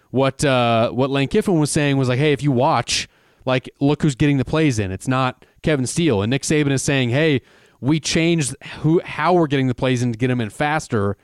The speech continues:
So this is one of those weird situations, but also Lane Kiffin has basically come out and said, he's doubled down on it and said, "Hey, anyone who's in the know that knows style of defense, this is not Kevin Steele calling the plays." It's an interesting, weird factor to bake into it to go, "Okay, well, what kind of defense are we actually seeing? 'Cause is it a Kevin Steele defense?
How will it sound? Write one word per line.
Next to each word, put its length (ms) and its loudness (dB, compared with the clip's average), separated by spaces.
So 140 -2
this 200 0
is 80 -4
one 100 0
of 60 2
those 160 2
weird 220 2
situations, 600 0
but 200 -2
also 320 0
Lane 220 2
Kiffin 300 -2
has 160 -2
basically 320 0
come 160 -2
out 80 -2
and 100 -4
said, 220 0
he's 160 -2
doubled 260 0
down 240 0
on 160 0
it 40 -4
and 120 -8
said, 320 0
"Hey, 140 2
anyone 240 2
who's 140 2
in 60 0
the 80 0
know 260 2
that 80 0
knows 300 2
style 300 0
of 80 -2
defense, 500 -2
this 120 -2
is 80 -4
not 220 0
Kevin 200 0
Steele 300 0
calling 280 0
the 60 -6
plays." 400 2
It's 160 -6
an 40 -2
interesting, 400 2
weird 280 2
factor 320 0
to 80 -2
bake 260 -2
into 200 2
it 80 -2
to 60 -4
go, 360 2
"Okay, 220 0
well, 240 2
what 220 0
kind 180 0
of 40 -6
defense 320 -2
are 60 0
we 100 2
actually 260 -2
seeing? 260 0
'Cause 160 -2
is 200 0
it 80 2
a 60 0
Kevin 220 -2
Steele 200 -2
defense? 520 -2